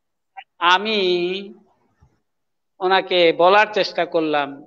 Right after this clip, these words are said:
"এই গাবি কি গাবিই থাকবে?" উনি বলেন যে, "এই গাবি ছাগলও হইতে পারে, ষাঁড়ও হইতে পারে, বলদও হইতে পারে,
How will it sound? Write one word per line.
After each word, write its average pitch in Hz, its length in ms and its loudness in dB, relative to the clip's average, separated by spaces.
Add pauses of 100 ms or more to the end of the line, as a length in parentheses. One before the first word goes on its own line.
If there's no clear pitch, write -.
(120)
"এই 190 160 2
গাবি 196 800 2 (1000)
কি 196 120 0
গাবিই 202 420 6
থাকবে?" 208 720 2 (1400)
উনি 208 220 -6
বলেন 220 380 2
যে, 185 160 2
"এই 196 100 4
গাবি 185 360 2
ছাগলও 208 460 2
হইতে 208 280 2
পারে, 220 480 0
ষাঁড়ও 202 380 0
হইতে 185 280 -4
পারে, 180 260 -4 (240)
বলদও 180 360 2
হইতে 156 260 -8
পারে, - 440 -6